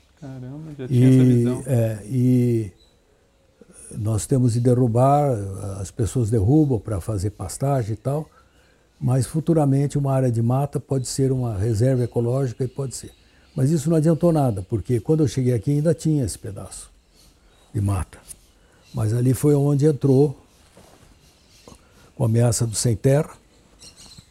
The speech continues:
Speaker 2: Os Teixeira acabaram adquirindo, nós tínhamos de vender porque o sem terra,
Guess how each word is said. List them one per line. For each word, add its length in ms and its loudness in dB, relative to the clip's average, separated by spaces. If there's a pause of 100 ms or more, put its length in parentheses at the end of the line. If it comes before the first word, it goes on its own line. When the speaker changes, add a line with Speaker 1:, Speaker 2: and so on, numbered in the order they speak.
(520)
Speaker 2:
Os 100 -8
Teixeira 480 2 (720)
acabaram 420 2
adquirindo, 580 2
nós 180 0
tínhamos 220 0
de 80 0
vender 320 0
porque 180 -14
o 80 -4
sem 220 -4
terra, 420 -4